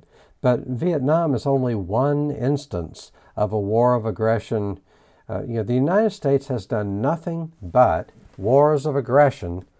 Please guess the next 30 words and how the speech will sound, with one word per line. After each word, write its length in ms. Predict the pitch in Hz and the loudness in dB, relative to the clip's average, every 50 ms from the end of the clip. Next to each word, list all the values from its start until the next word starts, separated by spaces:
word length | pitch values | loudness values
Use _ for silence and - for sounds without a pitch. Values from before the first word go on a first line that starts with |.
| _ | _
since 380 | _ - - 127 120 113 - - | _ -10 -6 -6 -6 -6 -6 -4
nineteen 520 | 123 120 120 123 120 - - 123 120 107 | -4 -2 -2 -2 -4 -6 -6 -6 -6 -6
forty-five. 840 | - - 110 101 98 104 95 - 165 175 143 92 90 - 101 - _ _ _ _ _ _ _ _ _ _ _ _ _ | -4 -2 -2 -2 -2 -2 -2 0 2 2 2 2 -2 -6 -10 -16 _ _ _ _ _ _ _ _ _ _ _ _ _
Let's 220 | 139 143 139 - | -4 -4 -4 -4
set 220 | - - 185 175 160 | -2 -2 0 0 0
aside 460 | 139 - - 147 143 143 135 127 - - - | -4 -2 0 2 4 4 4 2 0 -4 -10
the 80 | 113 107 | -10 -10
question 540 | - - 123 117 117 - - - 98 92 95 | -4 0 0 0 0 0 -6 -10 -8 -6 -6
of 160 | 90 - - | -8 -4 0
whether 400 | 110 107 104 95 104 95 - - _ _ _ - - - _ _ _ _ _ 120 - - | 0 0 2 0 -2 -4 -4 -8 _ _ _ -20 -20 -20 _ _ _ _ _ -16 -10 -8
World 320 | 117 104 117 120 113 107 101 | -4 0 2 2 2 2 2
War 200 | 107 107 101 87 | 0 0 0 0
Two 300 | - - 123 120 110 98 | -2 -4 -2 -2 -2 -2
was 160 | 90 85 - | -4 -6 -6
justified. 720 | - 110 95 85 - - 92 - - 92 87 82 85 80 | -6 -4 -4 -4 -6 -10 -18 -10 -8 -6 -4 -4 -6 -6
It 140 | 92 98 90 | -6 -6 -6
was 560 | 110 117 139 143 151 151 151 143 - - - _ _ _ - | 0 2 4 6 6 6 4 2 0 -4 -12 _ _ _ -8
at 160 | 107 95 - | -8 -8 -8
some 320 | - - 139 139 135 131 | -6 -2 0 0 0 2
level, 460 | 120 117 117 113 113 110 117 113 110 98 | 2 2 2 0 0 0 0 0 0 0
but 220 | 104 98 - - | -2 -6 -4 -4
then 360 | 120 117 113 107 101 92 90 - _ _ _ _ _ _ _ _ _ _ _ _ - | -4 -2 -2 -2 -4 -8 -10 -14 _ _ _ _ _ _ _ _ _ _ _ _ -6
let's 180 | 143 139 - | -6 -6 -4
just 200 | - 151 - - | -6 -8 -6 -2
leave 200 | 156 151 147 127 | -2 0 0 2
that 160 | 123 127 120 104 | 2 2 2 0
aside. 460 | 90 - - 113 98 82 73 76 - _ _ - _ _ _ _ - - - _ _ | -2 -4 -4 -2 -2 -2 -4 -8 -12 _ _ -20 _ _ _ _ -20 -20 -20 _ _
It's 220 | - 107 - - - | -6 -6 -6 -6 -6
been, 540 | 98 131 127 127 127 123 120 117 107 - - _ _ _ _ _ - | 0 2 4 4 4 4 2 0 -2 -6 -10 _ _ _ _ _ -2
what, 320 | 113 98 87 87 90 - | 0 0 0 0 -4 -8